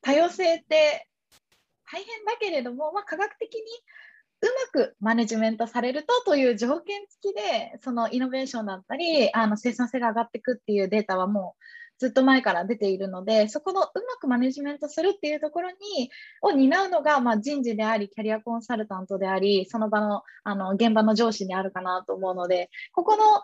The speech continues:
三社がこう、うまく集うような環境っていうのが、この協議会の中でコミュニティとして形成されていくっていうのが、これからの、まあ、期待なのかなというふうに思います。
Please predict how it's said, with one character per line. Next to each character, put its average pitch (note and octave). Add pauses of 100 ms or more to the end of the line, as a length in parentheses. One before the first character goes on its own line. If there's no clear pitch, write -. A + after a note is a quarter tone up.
(160)
三 F#4+
社 A3+
が F3
こ G3
う、 -
う -
ま A#3
く G3
集 G#3
う A3+
よ F#3+
う -
な -
環 F#3
境 F3+
っ -
て -
い F#3+
う F#3
の G#3+
が、 D#4+
こ C#4
の A3 (160)
協 A3
議 G#3
会 A3
の A#3
中 D#4
で F#3+
コ G#3
ミ G3+
ュ -
ニ G#3+
テ G#3+
ィ G#3+
と G#3+
し -
て A3
形 G#3+
成 A3
さ G#3+
れ G#3
て G#3+
い G3
く G#3
っ -
て -
い G#3
う G#3+
の -
が、 -
こ A3
れ F#3+
か G3
ら G3
の、 F3+ (200)
ま G#3
あ、 -
期 -
待 A3+
な B3
の G#3+
か F3+
な G3+
と -
い F#3+
う G3+
ふ -
う -
に F#3
思 F#3+
い F#3
ま F#3
す。 -